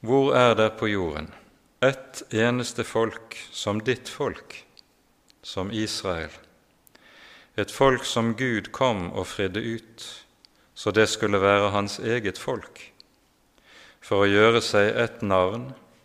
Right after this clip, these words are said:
og for å gjøre dette store for dere, forferdelige gjerninger for ditt land, for ditt folks skyld, som du fridde ut av Egypt, fra hedningefolkene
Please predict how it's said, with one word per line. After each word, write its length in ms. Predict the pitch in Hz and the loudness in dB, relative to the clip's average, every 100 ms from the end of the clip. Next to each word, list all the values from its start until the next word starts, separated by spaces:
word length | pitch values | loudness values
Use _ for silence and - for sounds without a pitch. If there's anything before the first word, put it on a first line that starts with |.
| _ - | _ -10
og 80 | |
for 240 | 101 110 101 | -4 0 2
å 80 | 101 | 4
gjøre 240 | 107 110 | 2 4
dette 320 | 104 - 117 | 0 0 -4
store 480 | - - 110 120 104 | -4 -4 -4 -2 -4
for 320 | - 123 98 | -2 -2 -2
dere, 400 | 82 90 92 82 - - _ _ _ _ _ _ - - - _ - | 0 0 0 -4 -12 -20 _ _ _ _ _ _ -20 -20 -20 _ -4
forferdelige 840 | 107 101 - 139 123 101 98 95 95 | -2 -2 2 4 4 2 2 2 4
gjerninger 460 | 98 110 107 87 85 | 2 2 -2 -4 -6
for 240 | - 107 | -2 -2
ditt 280 | 98 110 - | -2 -6 -4
land, 320 | 87 87 92 104 | -2 -2 -4 -12
for 220 | - 104 | -8 -4
ditt 160 | 110 - | -4 -6
folks 400 | - 139 87 - | -2 -2 -2 -10
skyld, 300 | - 131 85 - _ _ | -6 -6 -8 -16 _ _
som 280 | - 104 95 | -10 -8 -2
du 200 | 110 123 | 0 -2
fridde 320 | - 135 120 | -2 -2 -2
ut 300 | 117 123 - | -4 -6 -2
av 140 | 123 110 | -2 -2
Egypt, 480 | 101 82 - - - _ _ _ - - _ _ _ | -6 -10 -12 -20 -20 _ _ _ -20 -20 _ _ _
fra 360 | - 135 117 95 | -2 2 4 4
hedningefolkene 920 | 104 110 117 107 98 95 - 85 95 | 2 2 -2 -2 0 -2 -4 -10 -10